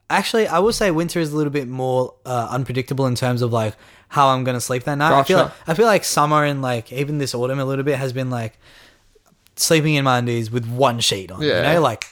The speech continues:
Speaker 1: consistently. Winter, however, I feel like is a bit more like, I'm gonna wear, like, you know, top to bottom, like, l-, uh, long pajamas, and I get into bed, I'm, and y-, I'm like, I'm fucking hot. But
Speaker 2: I'm
Speaker 1: sometimes
Speaker 2: I'm, like, pretty consistent in terms of my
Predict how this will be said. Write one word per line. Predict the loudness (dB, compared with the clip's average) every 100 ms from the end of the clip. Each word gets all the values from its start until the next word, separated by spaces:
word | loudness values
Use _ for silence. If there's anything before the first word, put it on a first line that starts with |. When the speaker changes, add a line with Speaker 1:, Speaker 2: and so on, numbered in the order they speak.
| _
Speaker 1:
consistently. | -10 -6 -6 -6 -8 -12 -16 -20 -20 -2
Winter, | 2 4 4 2 0 0
however, | 0 2 2 0
I | 0
feel | 0
like | 0 0
is | -2
a | -2
bit | 0
more | 2
like, | 2 0 -2
I'm | -2
gonna | 0
wear, | 4 4 4
like, | 2 -2 -8
you | -8
know, | -6 -6 -10 _ _ _
top | -6 -2
to | 2
bottom, | 2 2 0
like, | -2 -4 _ _
l-, | -16 -16 -6
uh, | -4 -4 -6
long | 0 0 0
pajamas, | 0 2 2 2 -6 -10 _ -18 -2
and | 0
I | 2
get | 2 0
into | 0
bed, | 2 4
I'm, | 2 -2 -4
and | -4 -2
y-, | -2
I'm | -2 -2
like, | -2 -4
I'm | -6 -6
fucking | -6 -6 -6
hot. | -6 -8 -14 -8
But | -2
Speaker 2:
I'm | 0 2
Speaker 1:
sometimes | 2 0 -2 -6 -8 -12 -4
Speaker 2:
I'm, | 0 2 2
like, | 0 0 -2
pretty | 0 0
consistent | 0 -6 -6 -8 -8
in | -6
terms | -2 -2 -4
of | -2
my | 0 0 -2